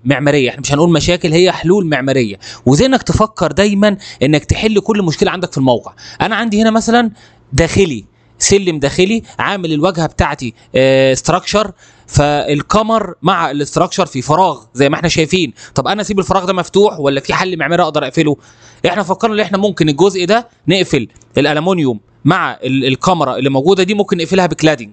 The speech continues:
برضو في جزء زي ما انتم شايفين كده تحت السلم طلع عندي فيه مشكله، ما ينفعش ابنيه لان السلم جاي داخل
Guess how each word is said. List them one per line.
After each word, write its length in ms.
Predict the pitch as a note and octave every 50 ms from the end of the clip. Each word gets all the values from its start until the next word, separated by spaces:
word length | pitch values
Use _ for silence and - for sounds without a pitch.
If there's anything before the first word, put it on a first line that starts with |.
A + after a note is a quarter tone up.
| - - - - - -
برضو 240 | C3 E3+ F#3 F#3 F3
في 140 | - G#3
جزء 280 | F3+ G3 G#3+ F3+ F3 E3+
زي 120 | D#3+ F#3
ما 60 | G3 G3
انتم 100 | - -
شايفين 220 | E3+ D3+ G3 F#3
كده 160 | - G3 G3
تحت 220 | - E3+ - - -
السلم 340 | - - G3+ G3+ G3 F#3+
طلع 180 | E3+ - G3 F3+
عندي 240 | C#3+ F3+ G3+ F3 F3
فيه 100 | E3 G3
مشكله، 400 | F#3+ F3 - - G3 D#3+ A#2+ G2+ -
ما 120 | C#3 F3+
ينفعش 400 | G3 G3+ F3 - G3 F#3+ G3 -
ابنيه 360 | F#3 D#3+ D3+ E3 F3 D#3 A#2+ G2 _ _ - - - - -
لان 280 | A#2+ B2+ C#3+ E3 F3+ F3
السلم 600 | F3 E3 D3+ - - G3+ G#3+ G#3+ G#3 A3 G#3+ F#3+
جاي 340 | D#3 F3+ F#3+ G#3 F#3+ F3 D#3+
داخل 400 | D#3+ F#3 G3 - - G#3 G3